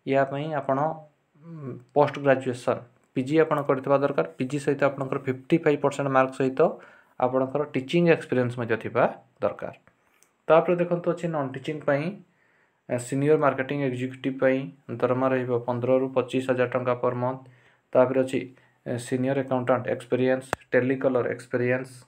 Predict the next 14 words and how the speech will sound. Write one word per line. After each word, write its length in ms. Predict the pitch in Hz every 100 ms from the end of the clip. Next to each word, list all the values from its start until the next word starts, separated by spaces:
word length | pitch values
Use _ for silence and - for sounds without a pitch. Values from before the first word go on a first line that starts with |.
| _
ଫିମେଲ୍, 380 | - 123 123 131 - - _ _
ସିକ୍ୟୁରିଟି 360 | - 127 120 127
ଗାର୍ଡ, 320 | 123 131 131 131 _ _ -
ହଷ୍ଟେଲ 360 | 120 - 135 127
ୱାର୍ଡେନ୍, 440 | 123 123 131 135 139 _ _ _
କୁକ୍, 320 | - 131 139 - - -
ଡ୍ରାଇଭର 420 | 123 117 135 131
ଏବଂ 220 | 123 131 131
ହେଲ୍ପର 320 | 120 117 120
ପାଇଁ 180 | 143 131
ତାର 160 | 123
ସବୁ 180 | 120 117
ରିକ୍ୱାରମେଣ୍ଟ 580 | 117 113 107 101 127 202 - _ -
ଅଛି। 420 | 120 - 104 -